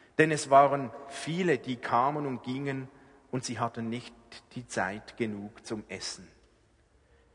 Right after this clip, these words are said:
Die Jünger Jesus waren belagert, da waren Leute da, immer Ansprüche. Und Jesus hat gesagt, „Geht, geht und ruht ein wenig.“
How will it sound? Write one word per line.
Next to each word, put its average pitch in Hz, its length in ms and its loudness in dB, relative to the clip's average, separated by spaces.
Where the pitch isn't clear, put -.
Die 147 80 2
Jünger 143 340 -2
Jesus 127 460 -4
waren 123 320 -2
belagert, 120 760 -4
da 120 160 0
waren 143 400 -2
Leute 147 400 0
da, 120 300 -4
immer 165 320 4
Ansprüche. 147 680 -4
Und 147 140 -4
Jesus 139 340 -2
hat 143 120 0
gesagt, 127 400 -6
„Geht, 127 420 -4
geht 156 420 0
und 139 220 0
ruht 165 320 -2
ein 123 220 -6
wenig.“ 107 380 -8